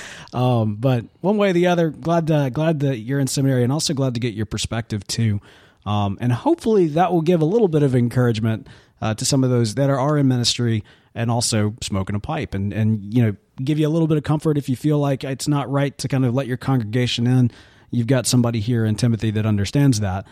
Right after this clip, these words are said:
Um, but also, you know, it's, can be quite helpful and actually, uh, build relationships stronger with your congregation and, and with those, uh, of whom you're serving when you're able to sit down and, you know, light up a pipe and, and maybe let the guard down a little bit and kinda get into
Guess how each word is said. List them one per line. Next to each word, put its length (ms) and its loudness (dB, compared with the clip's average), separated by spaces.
Um, 440 2
but 280 0
also, 480 2
you 160 -4
know, 180 -2
it's, 320 -6
can 140 4
be 220 2
quite 220 2
helpful 360 4
and 100 4
actually, 420 2
uh, 320 -2
build 300 4
relationships 720 0
stronger 440 2
with 300 0
your 120 0
congregation 680 0
and, 160 0
and 180 -2
with 200 -2
those, 260 0
uh, 260 -2
of 180 -2
whom 200 2
you're 100 0
serving 500 2
when 140 2
you're 160 0
able 240 -2
to 80 -2
sit 220 -2
down 280 0
and, 140 -2
you 80 0
know, 100 2
light 240 -2
up 140 -8
a 20 -20
pipe 380 -2
and, 160 0
and 160 -2
maybe 200 0
let 280 -2
the 60 -2
guard 300 0
down 220 -2
a 40 -4
little 220 -6
bit 240 -8
and 140 -6
kinda 160 -2
get 180 -4
into 440 -2